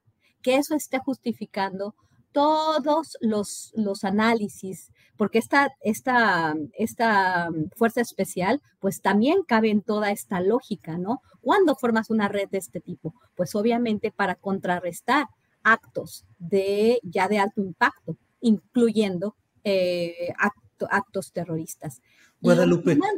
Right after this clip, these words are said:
Speaker 2: si me permites una preguntita que me gustaría hacerte.
Speaker 1: Claro.
Speaker 2: ¿Crees desde el punto de vista de tu análisis que lo sucedido sí encaja, más allá de lo que el propio gobierno federal dice que es propagandístico y demás,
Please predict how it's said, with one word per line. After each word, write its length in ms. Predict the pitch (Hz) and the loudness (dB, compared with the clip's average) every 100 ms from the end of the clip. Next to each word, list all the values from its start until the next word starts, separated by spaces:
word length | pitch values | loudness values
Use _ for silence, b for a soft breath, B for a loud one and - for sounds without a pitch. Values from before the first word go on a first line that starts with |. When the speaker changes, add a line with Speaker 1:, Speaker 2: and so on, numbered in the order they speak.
| - | -2
Speaker 2:
si 80 | 175 | 2
me 140 | 175 | 2
permites 560 | 170 160 196 - 190 - | 2 0 0 -2 -4 -4
una 280 | 190 190 | -4 -4
preguntita 600 | 170 156 147 143 151 151 139 | -2 -2 -2 -2 -6 -4 -2
que 120 | 127 | -2
me 120 | 123 | 0
gustaría 400 | 110 - 123 131 | -2 -4 -2 -2
hacerte. 500 | 123 123 123 - 95 B B B | 0 -2 -2 -6 -10 B B B
Speaker 1:
Claro. 200 | 220 180 | -2 0
Speaker 2:
¿Crees 300 | 180 202 202 | 4 4 4
desde 180 | 190 165 | 2 0
el 100 | 135 | 0
punto 320 | 170 185 190 | 0 -2 0
de 120 | 160 | 0
vista 340 | 147 170 - 165 | -2 -4 -4 -2
de 140 | 143 | -2
tu 140 | 139 131 | 0 0
análisis 800 | 127 143 127 120 120 - - b b _ - | 2 0 -2 -4 -8 -12 -14 b b _ -2
que 100 | 139 | 2
lo 140 | 139 | 2
sucedido 840 | - 127 - 127 160 143 120 - _ | 0 -4 -2 0 0 -2 -2 -6 _
sí 280 | - - 139 | -6 -2 0
encaja, 720 | 196 185 147 123 - 151 156 - | 0 0 0 -2 -2 -4 -6 -8
más 360 | 113 214 240 | -2 0 0
allá 460 | 170 113 131 151 156 B B - | -2 0 0 0 -2 B B -4
de 240 | 123 120 | 2 2
lo 220 | 110 107 | 2 -2
que 80 | 113 | -4
el 100 | 101 | -6
propio 320 | 120 117 143 | -2 0 0
gobierno 360 | 117 110 127 127 | 0 0 0 -2
federal 320 | 113 107 123 | -4 -2 -2
dice 260 | 123 123 110 | -2 -6 -6
que 80 | |
es 80 | 120 | -8
propagandístico 920 | - 120 123 113 107 113 127 - 123 113 | -4 -4 -4 -8 -10 -8 -8 -10 -12 -12
y 20 | |
demás, 480 | 101 104 - - | -12 -12 -12 -12